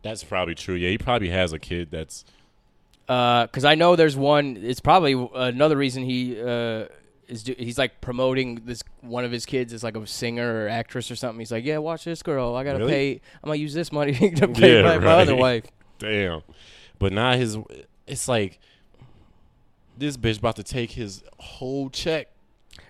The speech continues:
Speaker 2: Nah, he gets more money than fucking that. I bet you he's, like, uh, makes at least a
Speaker 1: How
Speaker 2: couple
Speaker 1: much you
Speaker 2: million.
Speaker 1: think he making doing Inside? The, the, the show's for, on for a couple hours.
Speaker 2: At mi-, at least a couple million dollars a year.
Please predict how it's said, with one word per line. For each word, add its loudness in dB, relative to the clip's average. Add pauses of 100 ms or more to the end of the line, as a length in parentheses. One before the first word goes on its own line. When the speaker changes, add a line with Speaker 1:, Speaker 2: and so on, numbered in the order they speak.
Speaker 2:
Nah, 0
he 0
gets -2
more 0
money -2
than -6
fucking 0
that. -2
I 0
bet 2
you 2
he's, -2
like, 0
uh, -10 (760)
makes -4
at -4
least -2
a -8
Speaker 1:
How -14
Speaker 2:
couple -2
Speaker 1:
much -4
you -4
Speaker 2:
million. -2
Speaker 1:
think -4
he -2
making -2
doing 0
Inside? 0
The, -8
the, -8
the -6
show's -6
for, -12 (120)
on -6
for -4
a -6
couple -8
hours. -6
Speaker 2:
At 0
mi-, -2
at 2
least -2
a -6
couple -2
million -6
dollars -4
a -10
year. -8